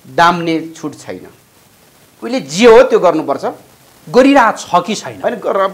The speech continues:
Speaker 1: प्रयास गरिरहेछ। त्यो त अन्तिमसम्म रिजल्ट चाहिँ हामीले कुर्नुपर्ने हुन्छ। अहिले जे गरेको छ,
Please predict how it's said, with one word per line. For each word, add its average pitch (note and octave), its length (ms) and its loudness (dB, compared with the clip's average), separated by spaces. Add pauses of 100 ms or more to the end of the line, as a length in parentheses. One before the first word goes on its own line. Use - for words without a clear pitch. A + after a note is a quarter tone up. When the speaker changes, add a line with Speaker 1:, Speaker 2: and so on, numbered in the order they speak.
Speaker 1:
प्रयास D4 260 0
गरिरहेछ। D#3+ 380 0 (400)
त्यो A3 100 -2
त - 40 0
अन्तिमसम्म C4 880 -2
रिजल्ट G3+ 380 2
चाहिँ G3+ 340 -4 (500)
हामीले F#3+ 220 -4
कुर्नुपर्ने G#3+ 540 -2
हुन्छ। C#3 240 -4
अहिले A3+ 480 0
जे G#3+ 260 0
गरेको G3 300 2
छ, D#3 60 -8